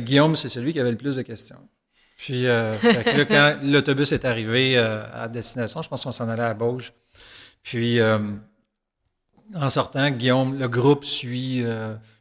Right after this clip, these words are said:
Speaker 1: là, Guillaume, tout de suite, il vient me voir, puis là, il continue la discussion, puis, euh,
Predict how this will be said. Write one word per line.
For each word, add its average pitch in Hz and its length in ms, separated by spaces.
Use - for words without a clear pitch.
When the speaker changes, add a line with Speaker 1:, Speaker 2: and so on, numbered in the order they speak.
Speaker 1:
là, 143 80
Guillaume, 135 260
tout 139 200
de 139 60
suite, - 60
il 120 120
vient 117 200
me 120 100
voir, 117 360
puis 117 100
là, 120 80
il 117 60
continue 127 360
la 127 60
discussion, 127 600
puis, 110 300
euh, 101 40